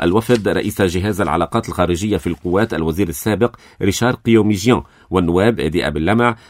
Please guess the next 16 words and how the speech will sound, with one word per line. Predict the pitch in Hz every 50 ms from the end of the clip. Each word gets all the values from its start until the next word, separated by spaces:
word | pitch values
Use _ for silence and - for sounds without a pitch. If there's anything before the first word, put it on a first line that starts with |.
| _ -
وجورج | - 76 71 69 85 98 90 78 80
قيس | 65 - - 113 117 123 123 - - 71
وعماد | 71 67 58 73 98 110 95 95
وكيم، | 104 - - - - 80 62 53 - _ _ -
والنائب | 76 73 78 90 - 87 85
السابق | - - 110 113 104 110 107 - -
شانت | - - 113 120 120 101 85
جانجانيان، | 90 101 101 92 92 101 101 113 123 101 69 - _ _ _ _ -
ورئيس | 82 87 98 98 92 -
مكتب | 104 104 - - 98 82
التواصل | - - - 92 95 104 98 - - 95 85
مع | 90 78 80
المرجعيات | 87 85 87 80 78 90 76 71 82 110 123 - -
الروحية | 87 90 87 - 107 98 85 87 82 82 78 - -
أنطوان | 95 82 73 - 80 71 69 92
مراد. | 123 135 110 67 50 64 65 - 78 69